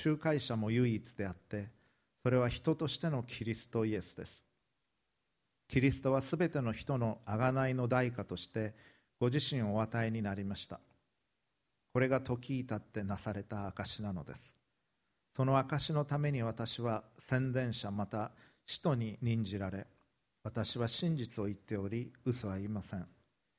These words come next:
信仰と真理を異邦人に教える教師とされました。以上です。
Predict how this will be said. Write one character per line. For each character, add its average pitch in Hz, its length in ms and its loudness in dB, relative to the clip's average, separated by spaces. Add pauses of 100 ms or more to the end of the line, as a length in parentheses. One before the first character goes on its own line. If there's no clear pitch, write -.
(380)
信 151 320 2
仰 143 260 2
と 135 120 -2
真 123 360 0
理 107 100 2
を 113 240 2
異 117 120 2
邦 123 240 2
人 113 200 -2
に 98 60 -2
教 95 120 -2 (180)
え 110 120 0
る 127 260 -2 (200)
教 147 220 4
師 - 160 -6
と 127 180 -2
さ 120 160 -6
れ 98 100 -4
ま 95 140 -8
し - 100 -8
た。 - 160 -16 (1800)
以 120 80 -2
上 87 140 -4
で - 120 -16
す。 - 220 -18